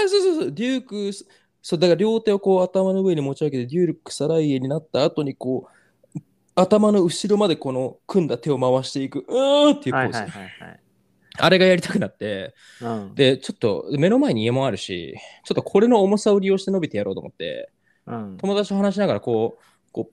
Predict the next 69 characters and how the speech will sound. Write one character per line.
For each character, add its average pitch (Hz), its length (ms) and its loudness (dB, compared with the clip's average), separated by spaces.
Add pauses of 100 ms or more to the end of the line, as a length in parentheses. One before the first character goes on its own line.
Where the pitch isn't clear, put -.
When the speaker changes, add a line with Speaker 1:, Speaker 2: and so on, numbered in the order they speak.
(160)
Speaker 1:
う、 156 340 2
ん、 202 260 -6
こ 175 120 0
の 151 40 -2
机 180 300 2
の 180 120 6
上 160 80 6
に 117 60 2
置 110 140 0
い 110 40 -4
て 127 80 -4
あ 113 80 2
る - 80 -4
ペ - 120 -6
ッ - 60 -2
ト 151 100 0
ボ 139 80 -4
ト 117 60 -2
ル - 60 -4
を - 20 -12
こ 98 200 -2
う 117 80 -4
両 131 160 4
手 131 100 2
で 120 80 0
掴 - 260 -2
ん 82 100 -4
で、 85 400 -2 (340)
Speaker 2:
は 113 140 -2
い。 160 40 2
Speaker 1:
こ 175 60 -10
う、 - 40 -20 (760)
「う - 20 4
ー 302 40 4
ん」 - 60 2
っ - 20 -18
て 156 120 -2
伸 160 100 0
び 139 120 -4
て、 127 360 -2 (480)
「う 240 40 -8
ー 254 500 4
ん」 - 40 0
っ - 40 -2
て 139 320 -8
手 - 180 -8
を 151 260 -6
頭 175 260 -4
の 170 60 -2
後 165 160 -6
ろ 170 80 -4
ま 160 60 -2
で 127 80 -4
回 123 180 -4
し - 60 -16
た 143 80 -8
ん 107 80 -12
だ - 80 -14
よ。 - 160 -16 (520)
Speaker 2:
う 123 60 -8
ん。 98 220 -10 (160)
Speaker 1:
そ 226 80 6
し - 80 -10
た 143 100 6
ら、 120 60 6 (420)
友 190 200 0
達 220 200 2
が、 190 360 2 (1160)
「お、 269 100 4